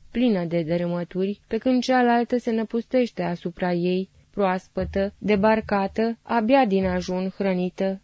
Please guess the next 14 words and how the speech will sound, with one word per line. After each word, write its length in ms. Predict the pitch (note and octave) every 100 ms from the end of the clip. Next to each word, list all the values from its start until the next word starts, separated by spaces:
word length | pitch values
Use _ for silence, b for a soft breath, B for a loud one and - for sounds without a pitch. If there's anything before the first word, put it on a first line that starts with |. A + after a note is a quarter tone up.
| _
încrezătoare. 920 | F#3 F#3 F#3 F#3+ A3 A3 F3+ D#3 D3 - _
Apărarea 560 | - A3+ B3 B3+ C#4+ C#4
e 240 | C#4 C4+ -
iluzorie, 1000 | C4 C4 C4 G#3+ F#3+ E3 D#3 D#3+ E3 -
predarea 500 | - F#3 E3+ F3+ F#3
e 260 | F#3 F#3 F3+
inevitabilă 1000 | - F#3 F3+ F3+ F#3+ F#3+ F3+ F3+ F#3+ G3+ -
dacă 360 | G3+ G3+ G3+ G#3
fuga 360 | - B3 A3+
nu 140 | A3 A3
s-a 180 | G#3+
făcut 400 | G#3+ G#3 - G#3 -
în 180 | A3 A3+
timp. 320 | F#3+ D#3